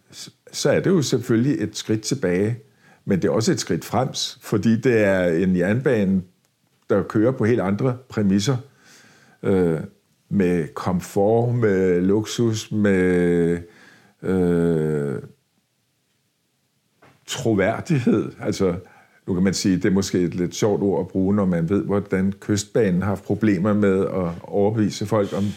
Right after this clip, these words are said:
jernbanens, øh, troværdighed, men, men ideen er jo at, øh, få det t-, til at køre som sådan et helt friktionsfrit system, hvor man kan regne med tider og så videre.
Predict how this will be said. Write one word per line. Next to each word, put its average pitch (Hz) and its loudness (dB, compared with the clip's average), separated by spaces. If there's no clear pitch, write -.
jernbanens, 98 2
øh, 92 2
troværdighed, 104 -2
men, 92 2
men 95 0
ideen 147 2
er 101 2
jo 127 4
at, - -2
øh, 107 2
få 110 -2
det 98 0
t-, - -14
til - -4
at 104 -4
køre 110 0
som 107 -2
sådan 107 0
et 101 0
helt 113 -2
friktionsfrit 110 -4
system, 107 -2
hvor 110 0
man 95 2
kan 92 -2
regne 92 2
med 101 -2
tider 104 2
og 90 -2
så 117 -2
videre. 95 0